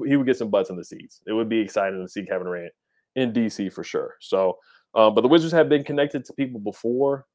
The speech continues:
Um, they were connected to trading up for Jaden Ivey somewhat. There were some rumors about them trying to get DeJounte Murray and S G A. None of that happened. So if, if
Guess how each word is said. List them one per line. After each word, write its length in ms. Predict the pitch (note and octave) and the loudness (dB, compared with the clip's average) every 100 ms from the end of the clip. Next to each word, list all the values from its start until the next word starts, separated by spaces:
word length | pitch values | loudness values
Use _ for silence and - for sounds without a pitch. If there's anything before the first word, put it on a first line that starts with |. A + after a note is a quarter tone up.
| - | -12
Um, 480 | G2 G2+ G2+ F#2+ F2+ | -6 -4 -2 -4 -4
they 120 | G2 | -4
were 100 | G#2 | -4
connected 420 | - A2+ A2+ A2+ - | -2 -2 -2 -4 -6
to 240 | A2 G#2+ G2+ _ _ _ _ _ | -6 -6 -6 _ _ _ _ _
trading 280 | - A2+ A2 | -6 -4 -2
up 80 | G#2+ | -4
for 120 | A2 | -4
Jaden 280 | G#2 A2 G#2+ | -2 -2 -2
Ivey 280 | G#2+ G#2+ G#2+ | -2 -2 -4
somewhat. 460 | A2 G#2+ G#2+ F#2+ | -6 -6 -4 -4
There 80 | G#2 | -6
were 60 | G2+ | -8
some 180 | G2+ | -8
rumors 320 | G2+ G#2 G#2 G2 | -6 -6 -6 -4
about 240 | F#2+ F#2+ | -4 -4
them 180 | G2+ F#2+ | -6 -8
trying 260 | G2 G2 | -6 -6
to 60 | F#2+ | -4
get 240 | G2 F2 | -6 -8
DeJounte 420 | F2+ F2+ G2+ G2 F#2+ | -10 -8 -6 -6 -6
Murray 280 | G2 F#2+ F#2+ | -4 -2 -4
and 100 | F#2 | -6
S 120 | F#2+ | -8
G 180 | F#2 F#2+ | -6 -2
A. 200 | F#2+ F2+ | -2 -2
None 160 | F2+ | -4
of 80 | F#2 | 0
that 160 | F#2 F#2+ | 0 0
happened. 300 | F2+ F#2 F2 | -2 -4 -6
So 200 | F2+ G#2+ | -4 -4
if, 140 | G2 | -8
if 120 | - | -10